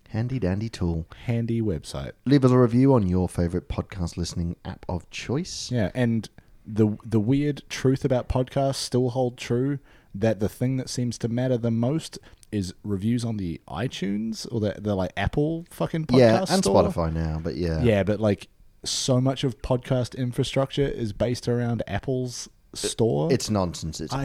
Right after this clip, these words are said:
Speaker 2: hate it.
Speaker 1: absolutely nonsense.
Speaker 2: But the point is, even if you don't listen to us on Apple services, please go put a review there.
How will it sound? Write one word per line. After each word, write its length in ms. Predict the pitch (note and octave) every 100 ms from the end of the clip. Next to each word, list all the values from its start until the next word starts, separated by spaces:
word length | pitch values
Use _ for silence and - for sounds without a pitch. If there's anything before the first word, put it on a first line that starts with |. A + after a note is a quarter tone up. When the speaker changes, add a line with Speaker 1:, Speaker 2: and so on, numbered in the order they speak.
| C3
Speaker 2:
hate 180 | A#2+ A#2+
it. 0 |
Speaker 1:
absolutely 420 | A2+ A2+ G#2 G2
nonsense. 680 | F#2 D#2+ D2+ - E2 E2 -
Speaker 2:
But 100 | A#2+ A#2
the 60 |
point 280 | - D#3 A2
is, 340 | E2 F#2 - - _ _ _ _ _ _
even 200 | C3 E3
if 100 | D#3
you 80 | D3+
don't 140 | C#3
listen 220 | C3 - G#2
to 140 | E2+
us 100 | D#2
on 140 | E2+ E2+
Apple 380 | - D#2+ D2+ -
services, 580 | - A2 F#2+ D#2+ D#2 - -
please 220 | - D#3+
go 300 | - D#3+ D#3
put 160 | C#3+ D#3
a 40 |
review 380 | D#3 D3+ D#3 D3+
there. 600 | C3+ C3 E3 A#2+ D#2 F2+